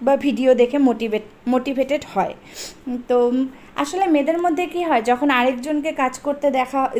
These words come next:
দেখি আমরা যে বেশ সুন্দর করে গুছিয়ে রাখছে বা গুছিয়ে গুছিয়ে কাজ করছে, তখন আমাদেরও মনে হয় যে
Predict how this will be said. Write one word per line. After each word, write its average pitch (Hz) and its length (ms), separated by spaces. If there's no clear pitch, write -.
দেখি 254 340
আমরা 226 360
যে 247 200
বেশ 262 300
সুন্দর 262 360
করে 254 240
গুছিয়ে 240 420
রাখছে 233 420
বা 226 160
গুছিয়ে 240 360
গুছিয়ে 254 340
কাজ 220 280
করছে, 226 380
তখন 269 260
আমাদেরও 269 440
মনে 247 260
হয় 233 160
যে 180 100